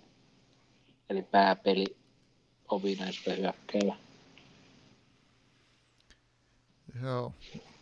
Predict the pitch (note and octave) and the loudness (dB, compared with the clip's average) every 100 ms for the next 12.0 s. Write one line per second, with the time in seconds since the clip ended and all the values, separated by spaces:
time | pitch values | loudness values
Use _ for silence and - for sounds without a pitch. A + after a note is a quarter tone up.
0 | - - G#2+ G2+ G2+ - G#2 G2 - B2 | -20 0 2 4 4 4 4 2 4 6
1 | A2 G#2 G2 F#2 - - F2+ E2+ - _ | 6 2 -4 -10 -14 -14 -16 -18 -20 _
2 | F#3+ D#3+ F3+ E3 G#2 G2 - - - - | -2 0 4 4 4 -2 -4 -6 -8 -12
3 | - - - - G#3 G3+ G3+ _ _ _ | -18 -20 -20 -12 -10 -10 -16 _ _ _
4 | _ _ _ _ _ _ _ _ _ _ | _ _ _ _ _ _ _ _ _ _
5 | _ _ - - _ _ - B3 B3 - | _ _ -20 -20 _ _ 2 2 2 0
6 | G#3 - - G2+ G2+ F#2+ F#2+ - - G2+ | -2 -2 -6 -8 -8 -10 -10 -12 -12 -12
7 | F#2+ F#2+ F#2 - F#2 - - - F#2 F#2 | -10 -12 -12 -12 -14 -16 -20 -18 -16 -14
8 | F#2 F2 - - - - F#2 - - _ | -14 -18 -20 -20 -20 -16 -14 -14 -18 _
9 | _ _ _ _ _ _ _ _ _ _ | _ _ _ _ _ _ _ _ _ _
10 | _ _ _ _ _ _ _ _ _ - | _ _ _ _ _ _ _ _ _ -8
11 | - F#3+ F#3 F3+ F#3+ F#3+ F2+ - - | -4 -2 -2 -6 -8 -8 -10 -8 -10